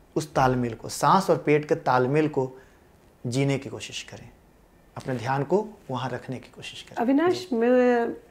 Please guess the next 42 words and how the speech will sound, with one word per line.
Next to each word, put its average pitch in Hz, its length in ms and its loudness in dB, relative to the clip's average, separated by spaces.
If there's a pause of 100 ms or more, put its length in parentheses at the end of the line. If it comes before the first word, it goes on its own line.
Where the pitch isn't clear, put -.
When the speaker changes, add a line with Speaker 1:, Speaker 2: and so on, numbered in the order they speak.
Speaker 2:
मैं 294 140 4
एक 311 240 4
चीज़ 294 240 4
और 202 340 4
यहाँ 185 280 -2
जोड़ना 160 360 -2
चाहूँगी 139 360 -4
Speaker 1:
जी। 269 140 -6 (460)
Speaker 2:
कि 214 460 0 (100)
एक 277 300 2
तो 311 100 2
ये 330 180 6
तरीका 269 460 2
है, 262 460 0
जैसे 214 300 0
अविनाश 190 540 -4
ने 185 80 -2
बताया, 175 500 -4 (220)
Speaker 1:
जी। 113 220 -10
Speaker 2:
कि 220 100 -2
आप 208 120 4
सांस 196 420 -4
ले 190 160 0
रहे 185 160 -2
हैं 233 160 -4
और 320 160 -2
पेट 214 360 -2
पर 262 100 -2
हाथ 214 280 -4
रख 180 220 -6
के 180 100 -2
देखें। - 580 -12
Speaker 1:
हम्म। 120 120 -10 (200)
Speaker 2:
आप 330 180 2
एक 349 180 6
और 359 220 10
तरीका 226 360 4
भी 165 140 0
कर 160 120 -4
सकते 151 400 -10
हैं। 156 160 -8
Speaker 1:
जी। 123 360 -4